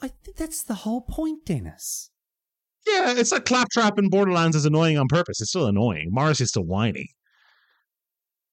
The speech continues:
Speaker 1: Uh,
Speaker 2: I don't
Speaker 1: mm,
Speaker 2: mind There's a
Speaker 1: I,
Speaker 2: Light That Never Goes
Speaker 1: there's
Speaker 2: Out.
Speaker 1: a
Speaker 2: I
Speaker 1: lot
Speaker 2: like
Speaker 1: of,
Speaker 2: that song,
Speaker 1: there's a lot
Speaker 2: actually.
Speaker 1: of adjectives you can ascribe to War-, Morrissey these days. I wouldn't say whi-, whiny is very diplomatic now these days to call him whiny.
Speaker 2: Yes,
Speaker 1: Oh my
Speaker 2: that's
Speaker 1: goodness.
Speaker 2: true, <laughs>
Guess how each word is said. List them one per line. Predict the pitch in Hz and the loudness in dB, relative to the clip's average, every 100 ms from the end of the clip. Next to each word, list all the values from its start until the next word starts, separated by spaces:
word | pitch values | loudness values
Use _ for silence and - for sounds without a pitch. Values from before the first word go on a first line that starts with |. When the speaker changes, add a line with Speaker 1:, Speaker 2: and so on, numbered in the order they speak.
| _ - | _ -6
Speaker 1:
Uh, | 117 | -2
Speaker 2:
I | 165 | 2
don't | 240 302 | 2 2
Speaker 1:
mm, | 247 | 2
Speaker 2:
mind | 208 202 170 147 | 4 4 4 4
There's | 165 156 | 2 4
a | |
Speaker 1:
I, | 160 | 4
Speaker 2:
Light | 151 | 4
That | 151 139 | 2 0
Never | 131 | 0
Goes | 117 120 | 2 4
Speaker 1:
there's | 143 156 | 4 4
Speaker 2:
Out. | |
Speaker 1:
a | |
Speaker 2:
I | |
Speaker 1:
lot | 123 | 6
Speaker 2:
like | 131 | 6
Speaker 1:
of, | - | 4
Speaker 2:
that | 175 | 2
song, | 180 | 2
Speaker 1:
there's | 175 | 4
a | - | 4
lot | 127 | 4
Speaker 2:
actually. | 127 | 4
Speaker 1:
of | |
adjectives | 120 120 135 120 101 | 2 0 -2 -2 -2
you | |
can | 101 107 | -4 -4
ascribe | - 107 95 | -2 -2 -2
to | |
War-, | 87 101 104 | -2 -2 -2
Morrissey | 101 95 92 82 | -2 -2 -4 -4
these | 92 90 | -4 -4
days. | 80 | -6
I | 87 | -6
wouldn't | 110 107 | -6 -4
say | 90 | -6
whi-, | 87 90 107 | -4 -6 -6
whiny | 104 113 127 127 92 | -2 0 0 -2 -2
is | 87 78 | -4 -6
very | 82 107 110 82 | -4 -4 -2 -6
diplomatic | - - 82 80 82 | -10 -10 -10 -10 -10
now | 90 85 | -8 -8
these | 80 92 92 | -6 -8 -8
days | 85 82 | -12 -12
to | - | -12
call | 90 85 | -10 -8
him | |
whiny. | 85 85 - | -6 -2 0
Speaker 2:
Yes, | - - - | 0 0 0
Speaker 1:
Oh | |
my | 180 | 0
Speaker 2:
that's | 190 - | 0 0
Speaker 1:
goodness. | - 170 | 2 2
Speaker 2:
true, | |
<laughs> | - | 4